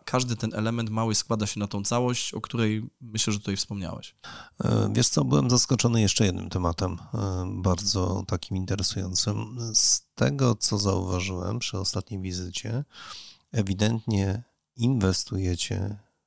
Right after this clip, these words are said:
Speaker 2: w najbardziej rozwiązania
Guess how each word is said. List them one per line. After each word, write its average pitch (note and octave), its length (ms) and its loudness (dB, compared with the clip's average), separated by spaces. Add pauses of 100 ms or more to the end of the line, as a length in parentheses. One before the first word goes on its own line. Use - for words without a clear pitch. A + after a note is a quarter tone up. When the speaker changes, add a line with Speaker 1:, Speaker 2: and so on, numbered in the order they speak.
(160)
Speaker 2:
w G2+ 340 -10
najbardziej G2 1200 -2 (340)
rozwiązania F#2+ 1160 -2